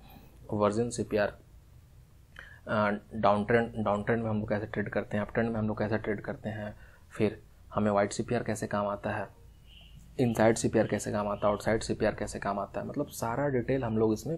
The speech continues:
पढ़ेंगे। सीपीआर का breakout होता है तो हम लोग कैसे trade लेते हैं, अगर सीपीआर के ऊपर market खुला तो कैसे ट्रेड लेंगे, आर वन प्रीवियस डे हाई break हुआ तो कैसे trade लेंगे, एस वन प्रीवियस डे लो breakout हुआ तो कैसे trade लेंगे, Reversal कैसे ट्रेड लेंगे, मतलब सारा detail,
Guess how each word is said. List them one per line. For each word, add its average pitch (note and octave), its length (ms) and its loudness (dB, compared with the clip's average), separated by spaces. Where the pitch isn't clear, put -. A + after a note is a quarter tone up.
पढ़ेंगे। G2+ 380 -2
सीपीआर A2 340 4
का A2 100 2
breakout A2 420 0
होता G#2+ 120 0
है G2+ 60 -4
तो G#2 60 -6
हम G#2 100 -4
लोग G#2 100 -6
कैसे G#2 220 0
trade G2+ 280 -4
लेते G2+ 240 -4
हैं, G#2 120 -8
अगर G#2 200 -8
सीपीआर A2 340 -4
के G#2+ 120 -4
ऊपर G#2 200 0
market G#2+ 340 0
खुला G2+ 220 -2
तो G2+ 80 -8
कैसे G2+ 200 -4
ट्रेड G2+ 240 -4
लेंगे, G2+ 300 -6
आर G2+ 200 -2
वन A2 120 2
प्रीवियस G#2+ 340 0
डे G#2 80 -2
हाई A2+ 220 0
break A#2+ 220 0
हुआ G#2 140 0
तो G#2 100 -4
कैसे G2+ 220 -2
trade G2+ 260 -4
लेंगे, G2+ 340 -4
एस G#2+ 180 -2
वन A2 100 2
प्रीवियस A2 360 2
डे A2 60 2
लो A#2 180 4
breakout A2 380 2
हुआ G#2 80 -2
तो G#2+ 100 -2
कैसे G#2 240 -4
trade G#2 240 -6
लेंगे, G#2 220 -4
Reversal G#2+ 420 0
कैसे A2 200 -2
ट्रेड G#2+ 240 -2
लेंगे, G#2+ 180 -2
मतलब C3 240 -4
सारा A2+ 460 -2
detail, G#2+ 420 0